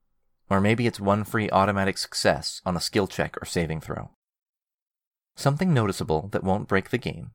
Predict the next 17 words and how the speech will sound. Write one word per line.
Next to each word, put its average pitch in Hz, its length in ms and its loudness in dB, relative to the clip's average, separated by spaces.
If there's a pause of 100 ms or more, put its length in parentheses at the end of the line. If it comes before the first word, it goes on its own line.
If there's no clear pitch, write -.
(180)
but 104 120 0
gives 90 200 0
the - 100 -4
players 85 380 0
a 98 40 -8
good 143 240 0
reason - 440 -6
to 101 100 -8
seek - 240 -4
out 80 160 0
new 90 160 0
information, 110 680 -4 (120)
new 90 220 2
threats, - 540 -4 (220)
and 92 180 0
new 71 120 -4
goals. - 560 0